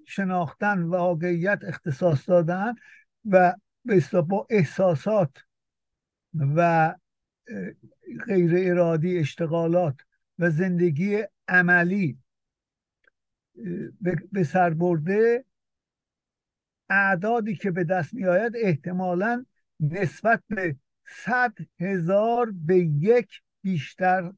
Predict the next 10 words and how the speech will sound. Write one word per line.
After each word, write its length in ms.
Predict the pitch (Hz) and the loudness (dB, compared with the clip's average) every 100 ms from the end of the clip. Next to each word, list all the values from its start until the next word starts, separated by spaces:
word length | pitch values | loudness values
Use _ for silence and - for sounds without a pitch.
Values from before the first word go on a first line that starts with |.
| _ _ _ | _ _ _
خواهد 460 | 165 156 127 143 | -8 -6 -4 -6
بود. 380 | - 175 151 214 _ _ _ _ _ _ _ _ _ _ _ _ _ _ _ _ _ _ _ _ _ | -8 -8 -8 -10 _ _ _ _ _ _ _ _ _ _ _ _ _ _ _ _ _ _ _ _ _
احتمالاً 800 | 254 175 131 180 175 180 185 226 226 | -2 0 0 0 2 2 2 0 -2
از 260 | 175 160 156 | -4 -2 -2
نسبت 540 | 165 - 202 175 165 | -4 -4 -4 -4 -4
صد 400 | 135 - 180 139 | -6 -4 -2 0
هزار 480 | 135 175 170 202 139 | 0 2 4 4 4
به 160 | 151 | 2
یک 280 | 156 175 226 - | 2 2 0 -4
بیشتر 480 | 277 135 196 175 | -6 -4 -4 -6